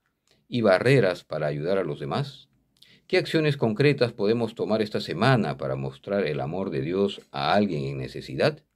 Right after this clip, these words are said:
¿De qué manera podemos ser un ejemplo de compasión y misericordia en nuestra comunidad?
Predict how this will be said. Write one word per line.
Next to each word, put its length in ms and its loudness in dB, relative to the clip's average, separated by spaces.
¿De 100 -8
qué 140 2
manera 500 6
podemos 400 0
ser 160 0
un 100 0
ejemplo 400 0
de 140 4
compasión 560 -2
y 60 2
misericordia 720 0
en 80 -2
nuestra 300 -6
comunidad? 640 -4